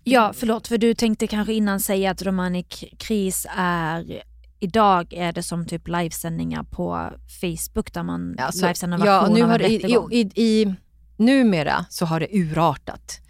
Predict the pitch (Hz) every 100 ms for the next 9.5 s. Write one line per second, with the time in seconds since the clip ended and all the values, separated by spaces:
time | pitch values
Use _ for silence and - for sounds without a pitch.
0 | _ - - 170 170 - 170 - 208 175
1 | 190 165 - 175 175 - 185 - - 170
2 | 165 170 165 165 160 - 185 180 175 -
3 | 165 160 160 156 - 190 180 170 160 -
4 | 185 175 165 165 165 160 160 160 160 160
5 | 160 165 - 151 143 147 - - - -
6 | - - - - - 175 208 208 196 180
7 | 170 151 143 - 180 170 160 151 165 -
8 | 165 180 190 190 180 180 180 202 214 185
9 | 175 175 170 165 180